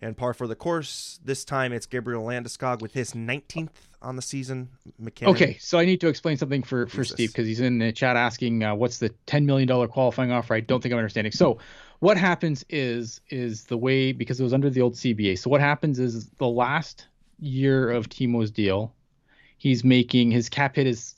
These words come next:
Speaker 2: I think, what, six? But he's
Speaker 1: Yeah,
Speaker 2: making, I think,
Speaker 1: six,
Speaker 2: ten million dollars in
Speaker 1: six five.
Speaker 2: real,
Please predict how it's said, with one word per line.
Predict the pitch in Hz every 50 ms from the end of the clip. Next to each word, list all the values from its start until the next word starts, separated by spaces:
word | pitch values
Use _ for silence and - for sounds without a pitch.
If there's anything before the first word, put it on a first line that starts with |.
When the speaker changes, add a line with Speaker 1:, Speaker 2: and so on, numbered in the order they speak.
| - -
Speaker 2:
I | - 123
think, | - 120 110 - _ -
what, | - 113 - -
six? | - - 139 135 135 - - - - - _ _ _ _ _ _ _ _ _ _ _ _ _ _ _ _ _ _ _ _ _ _ _ _ _ _ _ _ _ _ -
But | - 117
he's | 113 147 135 135
Speaker 1:
Yeah, | 139
Speaker 2:
making, | 139 139 139 - 135 127 123 113
I | 117
think, | 127 127 131 127
Speaker 1:
six, | - - -
Speaker 2:
ten | 143 147 143
million | 139 139 139 135 135 131 123
dollars | 123 117 117 120 120 120 113
in | 117 107
Speaker 1:
six | 107 107
five. | 107 113
Speaker 2:
real, | 120 120 117 113 113 110 104 104